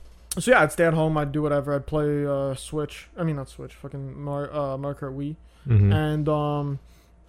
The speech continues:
Speaker 1: I got good at it. And obviously, you know my boy Sebastian. Uh, obviously, I, you know I have a sister. So all of us would run that shit, like, bare. And at the public library,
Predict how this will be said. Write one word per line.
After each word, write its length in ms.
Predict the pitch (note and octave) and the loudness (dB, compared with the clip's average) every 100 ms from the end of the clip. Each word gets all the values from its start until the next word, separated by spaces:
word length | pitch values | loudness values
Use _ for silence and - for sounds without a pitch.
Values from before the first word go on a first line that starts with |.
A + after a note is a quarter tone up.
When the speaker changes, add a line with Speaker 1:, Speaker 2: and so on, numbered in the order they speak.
| - - | -14 2
Speaker 1:
I 40 | F3 | 6
got 180 | A3+ | 8
good 140 | E3+ G3+ | 8 8
at 120 | D#3 | 6
it. 140 | C#3+ C#3 | 2 0
And 440 | E3 D#3 D#3 D3 D#3+ | 0 2 2 0 2
obviously, 280 | E3 D#3+ F3 | 4 4 2
you 40 | |
know 80 | D#3+ | 2
my 120 | D#3 | 2
boy 140 | D3 D3 | 2 0
Sebastian. 720 | - C#3 C#3 C#3 - D3 D3 - - - - | -2 -2 -2 -4 -8 -8 -8 -10 -20 -18 -4
Uh, 680 | D3+ D3+ D3 C#3+ C#3+ C#3+ C#3 - | 2 4 4 2 2 0 -2 -4
obviously, 320 | E3 D3+ C#3 D3+ | 0 0 2 2
I, 40 | |
you 120 | D3 | 2
know 100 | D3+ C#3+ | 2 0
I 60 | |
have 100 | C#3 C3+ | 0 -2
a 40 | |
sister. 400 | - C3+ D3 C#3+ - - | -6 -8 -6 -8 -10 -20
So 360 | - - E3 D#3 | -2 6 6 8
all 160 | F3+ F3 | 8 8
of 60 | |
us 140 | D#3+ D#3 | 8 2
would 100 | D3 | 0
run 200 | C#3+ D3 | 0 0
that 160 | D3+ | -2
shit, 340 | - D#3 C#3+ - | -4 -4 -4 -6
like, 140 | C3+ B2+ - - | -10 -10 -18 -14
bare. 380 | C#3+ C#3 C3+ C#3+ - - - - | -6 -2 -2 -4 -10 -20 -20 -4
And 680 | D#3+ D#3 D#3 D#3 D#3 D#3 C#3+ - | 2 2 4 2 2 0 -4 0
at 180 | F3 E3+ | 2 4
the 80 | G3 | 6
public 300 | - G3 E3+ | 6 6 4
library, 580 | E3 E3 D3 C#3 C#3+ | 4 2 0 -2 -4